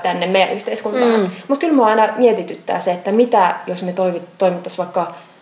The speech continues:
Speaker 1: mä en tiedä, kokeiltais koululuokissa tai päiväkodeissa tai jossain toimia tällä tavalla. Et se olisi ainakin mielenkiintoinen kokeilu, että mitä tulee,
Speaker 2: Mm.
Speaker 1: mitä siitä tapahtuisi.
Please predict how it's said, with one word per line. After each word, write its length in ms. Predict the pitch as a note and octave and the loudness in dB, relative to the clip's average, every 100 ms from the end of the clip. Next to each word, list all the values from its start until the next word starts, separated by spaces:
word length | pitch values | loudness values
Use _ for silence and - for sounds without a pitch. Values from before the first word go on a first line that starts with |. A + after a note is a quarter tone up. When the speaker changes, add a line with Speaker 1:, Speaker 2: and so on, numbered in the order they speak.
| - - - | -20 -16 -8
Speaker 1:
mä 60 | G#4+ | -6
en 60 | |
tiedä, 280 | G#4+ C#4+ D3+ E3+ | -2 -2 -2 -2
kokeiltais 400 | C#4+ D4 A3+ G#3+ | 0 2 2 2
koululuokissa 880 | C4 B3 G3 G3 G3 E3 E3 - F3 | 4 6 6 4 4 4 0 -4 -4
tai 360 | F3 E3+ E3+ | -4 -4 -2
päiväkodeissa 580 | G#3 G3+ F3+ - - G#3 | 2 4 4 0 -4 -4
tai 180 | - - | -4 -4
jossain 380 | G3 - E3 - | -4 -4 -4 -6
toimia 320 | F3 - G#3+ - | -8 -6 -8 -6
tällä 200 | - - | -4 -2
tavalla. 340 | A2+ D#3+ B3 | -2 -2 -4
Et 100 | B3 | -4
se 80 | - | -4
olisi 100 | C4 - | -4 -2
ainakin 320 | E4 D#4 A3+ | -2 0 2
mielenkiintoinen 580 | G#3 F#3+ F3 E3+ E3+ E3 | 4 2 0 -2 -4 -2
kokeilu, 300 | D#3 D3+ - | -2 -2 -4
että 120 | - | -8
mitä 200 | D#3+ E3 | -8 -8
tulee, 320 | - - A#2 - - B3 | -6 -2 -2 -4 -12 -8
Speaker 2:
Mm. 60 | |
Speaker 1:
mitä 400 | A3+ G3+ D4+ E4 | -6 -6 -2 0
siitä 220 | A#3 F3 | 0 -4
tapahtuisi. 480 | - - - - - | -8 -10 -10 -12 -14